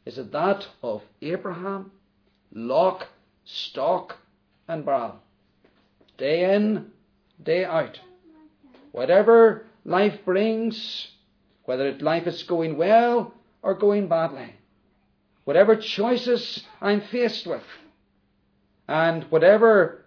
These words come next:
opportunities I take, they will always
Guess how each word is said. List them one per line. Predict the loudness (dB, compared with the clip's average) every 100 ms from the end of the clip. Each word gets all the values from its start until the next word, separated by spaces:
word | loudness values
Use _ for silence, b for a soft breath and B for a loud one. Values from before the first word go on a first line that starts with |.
| -2
opportunities | 0 0 -4 -4 -2 -2 -2 -4 -8 -12
I | -12
take, | -10 -6 -6 -8 -20 _ _ _ _ _ _ _ _ _
they | 0 2 2 0
will | -2 -2
always | 0 4 4 4 2 -2 -10 -16